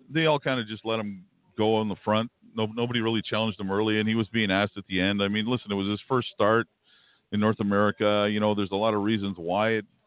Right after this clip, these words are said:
may not have been impressive, but, you know, there could be another thing in play here. Maybe this horse just isn't a mile horse. Uh, maybe he just isn't a, a great horse at, for him, eh, for, for him as a sprint.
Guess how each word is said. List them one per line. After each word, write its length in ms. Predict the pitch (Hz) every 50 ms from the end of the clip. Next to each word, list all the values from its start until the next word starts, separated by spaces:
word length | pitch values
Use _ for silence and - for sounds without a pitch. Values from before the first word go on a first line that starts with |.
| _ -
may 220 | 113 101 104 107 107
not 160 | 107 107 104
have 120 | 107 95
been 100 | 104 101
impressive, 500 | 98 95 - - 107 110 - 127 117 117
but, 140 | 120 123 120 _ _ _ _ _ _ _ _ _ _ -
you 100 | 127 143
know, 100 | 147 139
there 120 | 131 143
could 200 | - - 190 180
be 80 | 190 185
another 280 | 160 151 160 196 196
thing 160 | - 143 127 113
in 100 | 98 90
play 220 | - 107 107 101
here. 120 | 98 92
Maybe 280 | 92 101 127 160 175 208
this 120 | 202 190 -
horse 180 | 190 175 160 -
just 180 | - 156 147 135
isn't 260 | 139 151 147 139 127
a 40 | 113
mile 400 | 107 107 117 127 123 113 104 - _
horse. 240 | - 135 120 90 - - - -
Uh, 60 | 104 107
maybe 260 | 113 117 123 131 143
he 40 | 135
just 160 | 139 139 -
isn't 220 | 139 131 131 123 117
a, 80 | 107 - -
a 60 | 113
great 340 | 117 - 92 107 117 123 113
horse 340 | 92 104 113 117 110 98 - - - _ _ _ _ _ _ -
at, 140 | 120 123 110 - 104 - _ _ _ _ _ - -
for 160 | 135 113 107
him, 340 | 180 220 190 131 139 151 - _ _ _ _ _ _ _ _ _ _ _ _ _ _ - 107
eh, 40 | - _ _ _ _ -
for, 240 | 160 143 127 123 - _
for 160 | - 139 131 135
him 180 | 151 147 139
as 100 | 120 101
a 60 | 113 117 -
sprint. 320 | - - 202 143 82